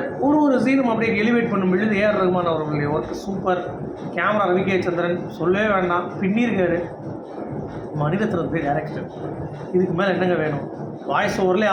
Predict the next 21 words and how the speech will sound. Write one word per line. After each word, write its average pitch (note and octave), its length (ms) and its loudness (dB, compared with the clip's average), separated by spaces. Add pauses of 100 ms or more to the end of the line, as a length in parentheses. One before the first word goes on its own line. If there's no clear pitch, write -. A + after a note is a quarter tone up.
ஆரம்பிச்சு, F3 380 4
வாய்ஸ் F#3 280 2
ஓவர்லேயே F#3 280 2
கதை F3 240 2
முடிக்கிறது. D#3+ 680 0 (260)
எத்தனை G3 360 0
டைரக்டர் G#3 440 2
வந்திருக்காங்க F3 480 2 (420)
நரேட் F3+ 260 0
பண்ணி F3+ 200 0
முடிக்கிறது D#3+ 340 0
இல்ல. D3 200 -2 (500)
மணிரத்னம் F#3 480 2
அவர்கள் F3 300 2
gem E3 260 0
of A#3 200 0
a - 20 -2
person. D#3+ 420 0 (520)
So - 180 -8
பயங்கரமா G#3+ 460 0
பண்ணியிருக்காரு. E3 540 2